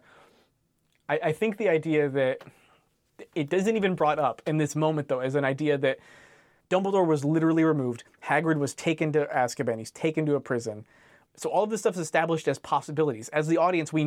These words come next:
we are informed now that these are things that can happen.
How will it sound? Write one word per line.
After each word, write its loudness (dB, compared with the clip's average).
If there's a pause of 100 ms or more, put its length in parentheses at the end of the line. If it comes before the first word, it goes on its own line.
(120)
we 2
are 4
informed -2
now -6 (160)
that -8
these 2
are 2
things 0
that 0
can -2
happen. -2